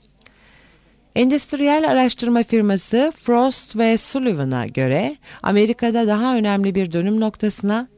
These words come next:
bin dokuz yüz yetmiş dört ile yetmiş altı yılları arasında inşaat malzemesinin yarısından fazlasının inşaatçı yerine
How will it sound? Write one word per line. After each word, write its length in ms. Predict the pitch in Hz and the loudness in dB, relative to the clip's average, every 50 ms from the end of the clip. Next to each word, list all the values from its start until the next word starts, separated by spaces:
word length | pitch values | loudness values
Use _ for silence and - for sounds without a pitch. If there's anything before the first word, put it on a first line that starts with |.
| _ - | _ -2
bin 140 | 220 220 214 | -2 0 0
dokuz 280 | 233 226 - 247 220 | 0 -2 -2 -4 -4
yüz 140 | 202 180 160 | -4 -4 -2
yetmiş 400 | 156 147 143 - 151 131 - - | -2 -4 -4 -6 -8 -10 -6 -4
dört 240 | 160 160 165 - - | -4 -4 -2 -2 0
ile 180 | 190 196 196 202 | 0 0 0 -2
yetmiş 360 | 190 196 190 - 196 196 - | -2 -4 -4 -4 -6 -6 -4
altı 280 | 208 190 190 190 - 226 | -2 -2 -2 -2 -2 -4
yılları 420 | 208 170 135 123 123 127 120 120 | -2 -2 -2 -2 -2 -2 -4 -4
arasında 680 | 127 131 131 131 123 - - 131 120 127 160 220 269 254 - - - - - - | -2 -2 -2 -4 -4 -6 -6 -6 -4 -2 -2 -2 -2 -6 -10 -20 -20 -20 -16 -8
inşaat 360 | - 196 185 233 233 240 247 247 | -6 -4 0 2 2 2 2 0
malzemesinin 920 | 233 226 220 208 208 214 208 208 196 - - 190 185 180 196 240 277 254 | 0 0 0 0 -2 -2 -2 -2 -2 -4 -4 -4 -2 -2 -2 -4 -4 -2
yarısından 680 | 233 247 254 226 226 - - 208 202 208 214 220 220 | 0 0 0 0 -4 -6 -6 -4 -2 0 -2 -2 -2
fazlasının 760 | 196 - 180 170 156 160 160 151 - 143 139 139 170 226 269 - - - - - - | -4 -4 -4 -4 -4 -4 -6 -6 -6 -4 -4 -2 -2 -4 -6 -8 -14 -20 -20 -8 -6
inşaatçı 520 | 170 190 - - 208 202 202 - - 262 | -4 -2 0 0 0 0 0 -2 -4 -2
yerine 440 | 247 233 226 208 214 220 240 285 | -2 0 0 0 -2 -2 -2 -4